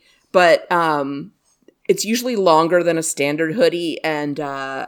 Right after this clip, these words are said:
it's made out of faux fur, and it's, like, cozy and warm and cuddly. And, um, there's nothing I want more on a cold day than to be, like, wrapped in <laughs> faux fur. Uh, I've just never found one that I liked. They always seem to be in colors that are not good for me,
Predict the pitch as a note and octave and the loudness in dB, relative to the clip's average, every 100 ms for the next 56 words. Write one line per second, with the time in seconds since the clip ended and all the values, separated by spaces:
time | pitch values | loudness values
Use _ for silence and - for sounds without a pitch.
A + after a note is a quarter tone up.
0 | - C#3+ - E3 D#3 D3 D3 - C#3 C3+ | -8 -8 -4 -2 0 0 -2 0 0 0
1 | - C3+ D#3 D3+ C3 - C#3+ C#3+ C#3 - | 2 4 4 2 -4 -6 -6 -4 -6 -8
2 | - C#3 D3+ D3+ D#3 D#3+ C3+ C3+ C3 C3 | -6 -2 -2 -2 0 0 0 -2 -4 -2
3 | C#3+ C#3 C3+ - A#2 D#3 F#3 A3 _ _ | -2 -4 -6 -6 -6 -4 -6 -8 _ _
4 | A3 - F3 D#3+ D3+ - F3+ D#3 C3+ A#2+ | -10 -2 0 0 -4 -6 0 0 0 -4
5 | - _ F#3+ G#3 G#3+ G#3+ A#3+ A3+ G3 F3 | -8 _ -4 0 0 0 -2 -2 0 0
6 | A2+ D3 D3+ E3+ F3+ F3+ F3+ F3 F3 F#3 | 0 -2 -2 0 0 0 -2 -4 0 4
7 | F3+ D3+ E3 D#3+ G3 F3 D3 D3+ D#3+ C#3+ | 4 4 4 4 4 2 0 -4 -4 -2
8 | C3 C3 C3+ C3+ B2 - D3+ C3+ D3 - | -4 -6 -4 -2 -2 -4 -4 -4 -2 2
9 | F3 - F3+ E3+ - G#3 - - G4 D#4+ | 2 0 0 0 2 0 -2 -18 -18 -18
10 | - F3+ F3 A#2+ - G3 F#3+ B3+ B3+ A#3 | -6 0 2 2 2 0 2 0 2 2
11 | A3+ - G3 F#3+ G#3 F#3+ F3 E3+ E3 D#3+ | 2 2 2 2 2 0 0 0 -4 -6
12 | - E3+ D#3+ D#3 E3+ F3 - A3 A#3+ A#3 | -4 0 0 0 0 0 -2 -2 2 2
13 | C4+ F#4 - F#4 D4 G#3 A3 A3 - F3 | 2 -2 0 0 0 -4 -6 -4 -4 -4
14 | E3 - D#3 E3+ F3+ F3 - E3 D#3 D3 | -4 -4 0 2 0 -2 -4 0 2 2
15 | C#3 C#3 C3 C3 - - - - - | 0 -2 -2 -4 -6 -8 -12 -14 -18